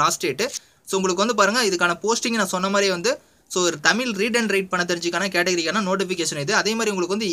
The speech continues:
எய்த்துக்கு வந்து தனியா வந்து கொடுத்துருப்பாங்க. So, அந்த நோட்டிஃபிகேஷன் வந்து நீங்க கிளிக் பண்ணி நான் சொன்ன மாதிரியே டவுன்லோட் பண்ணி இதுக்கு வந்து நீங்க பார்த்துக்கலாம். So, இதுல வந்து பாருங்க, இப்போ வந்து சானிட்டரி ஒர்க்கரு, வாட்ச்மேனு, நைட் வாட்ச்மேனு, so, ஸ்வைப்பரு, மசாலச்சி இந்த மாதிரி கேட்டகரிக்கெல்லாம் உங்களுக்கு வந்து போஸ்டிங் இருக்கு. இதுக்கு வேகன்சியும் பாருங்க,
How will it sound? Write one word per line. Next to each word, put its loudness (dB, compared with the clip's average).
எய்த்துக்கு -2
வந்து -2
தனியா 0
வந்து -4
கொடுத்துருப்பாங்க. -2
So, 0
அந்த 0
நோட்டிஃபிகேஷன் 0
வந்து -2
நீங்க 0
கிளிக் 0
பண்ணி 0
நான் -2
சொன்ன -2
மாதிரியே 2
டவுன்லோட் 0
பண்ணி -2
இதுக்கு -4
வந்து -6
நீங்க -2
பார்த்துக்கலாம். 0
So, -6
இதுல 4
வந்து 0
பாருங்க, 4
இப்போ -2
வந்து 0
சானிட்டரி 4
ஒர்க்கரு, 0
வாட்ச்மேனு, 0
நைட் -2
வாட்ச்மேனு, -4
so, 0
ஸ்வைப்பரு, 0
மசாலச்சி 2
இந்த -6
மாதிரி 2
கேட்டகரிக்கெல்லாம் 0
உங்களுக்கு -2
வந்து -4
போஸ்டிங் -2
இருக்கு. -2
இதுக்கு 0
வேகன்சியும் 0
பாருங்க, 0